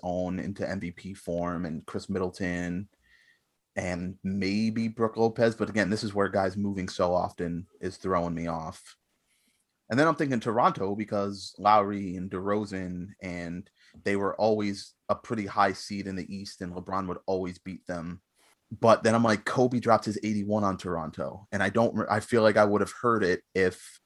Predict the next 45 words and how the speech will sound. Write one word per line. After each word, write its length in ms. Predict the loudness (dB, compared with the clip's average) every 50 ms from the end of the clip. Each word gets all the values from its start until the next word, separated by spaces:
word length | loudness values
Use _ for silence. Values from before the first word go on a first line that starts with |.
| _ _
Devin 320 | 2 4 4 4 4 2 4
dropped 260 | 6 6 6 6 4
his 160 | -2 -2 -2
seventy 440 | 0 4 6 6 6 4 2 -2 -2
on 160 | -2 -4 -4
Toronto. 680 | -6 -6 -8 -6 -8 -8 -8 -6 -4 -4 -4 -6 -8 -12 -18 _ _ _ _ _ _ -8 -4
Be-, 200 | -2 -2 -2 -2 -4
you 100 | -2 -2
know, 140 | 0 0 -2 -2
I'm 100 | -4 -2
sure 160 | 0 0 0
there 80 | 2 2
would 100 | 0 0
have 60 | 0
been 120 | 0 0 0
a 80 | 2 4
lot 180 | 4 4 4
of 240 | 4 0 -2 -6 -12 -20 _ _ _ _ _ _ _ _ _ _ _ _ _ _ -16
flack 600 | -12 -2 4 6 6 6 6 2 -2 -10 -16 -2 0
that 80 | 0 0
was 120 | 0 -2
given 240 | -4 -4 -4 -4 -4
to 100 | -4 -4
the 80 | -2 2
Raptors 520 | 6 6 6 6 4 0 -2 -4 -4 -6
for 320 | -8 -4 -2 -2 -2 -4 -6 _ _ _ _ _ _
allowing 600 | 0 2 4 4 4 4 2 -2 -4 -6 -8 -10 -12 _ _ _ _ _ -20 -20 _ _ _ _ -4
so 160 | -2 0 0
many 180 | 0 0 -2 -6
points 580 | -6 -4 -4 -2 -2 -2 -4 -8 -12 -16 -18 -20 _ _ _ _ _ _ _ _ _ _ _ _ _ _ _ _ _ _ _ _ _ _ _
like 160 | -6 -4 -2
that. 180 | 0 0 0 2
And 100 | 4 4
I 60 | 4
don't 180 | 4 4 4 2
remember 220 | 2 0 0 0
hearing 320 | -2 -2 -2 -2 0 0 0
anything 380 | 0 -2 -2 -4 -6 -6 -6
like 160 | -6 -6 -6 -6
that. 300 | -6 -6 -6 -6 -8 -6
So 180 | -2 -2 0 2
now 200 | 4 4 4 2
I'm, 100 | 2 2
I'm, 220 | 0 -2 -2 -4 -6
uh, 60 | -10